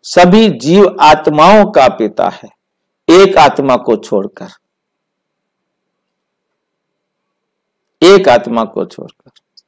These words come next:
और ब्रह्मा सिर्फ और सिर्फ मनुष्य जीव आत्माओं का पिता है, परमात्मा भी एक आत्मा है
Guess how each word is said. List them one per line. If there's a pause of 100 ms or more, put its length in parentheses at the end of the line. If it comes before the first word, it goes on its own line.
(960)
और
ब्रह्मा
सिर्फ
और
सिर्फ (280)
मनुष्य
जीव
आत्माओं
का
पिता
है, (440)
परमात्मा
भी
एक
आत्मा
है